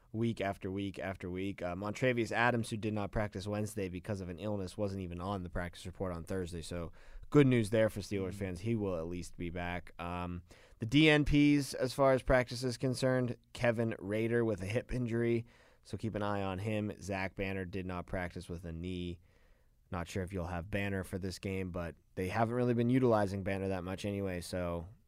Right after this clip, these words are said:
Speaker 1: not sure if the coaches just don't see his play being up to the level that needs to be in the practices. Not sure if they just wanna try to keep getting that continuity going with this line that they've been employing.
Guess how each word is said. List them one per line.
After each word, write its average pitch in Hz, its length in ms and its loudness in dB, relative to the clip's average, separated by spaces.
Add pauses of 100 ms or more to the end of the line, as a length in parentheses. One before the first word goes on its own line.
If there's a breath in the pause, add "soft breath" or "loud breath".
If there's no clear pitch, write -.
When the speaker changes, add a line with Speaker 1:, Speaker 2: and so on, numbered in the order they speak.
(460)
Speaker 1:
not 104 200 -2
sure 113 160 2
if 90 80 0
the 104 80 -4
coaches 98 400 -4
just 92 160 -10
don't 104 200 0
see 101 160 -2
his 101 160 -2
play 110 260 2
being 98 300 -2
up 104 200 -2
to 117 140 0
the 101 100 0
level 107 300 2
that 85 100 -8
needs 113 260 -2
to 120 60 -4
be 110 160 2
in 101 80 -2
the 95 60 -6
practices. 139 800 4 (400 soft breath)
Not 107 200 0
sure 110 160 4
if 98 80 2
they 110 100 2
just 98 220 -2
wanna 95 180 -2
try 101 200 0
to 95 60 0
keep 95 280 -4
getting 101 240 -4
that 95 180 -6
continuity 104 680 0
going 98 320 -2
with 95 240 -4
this 104 320 -4
line 98 320 -2
that 90 160 -8
they've 92 220 -4
been 110 200 -2
employing. 113 600 0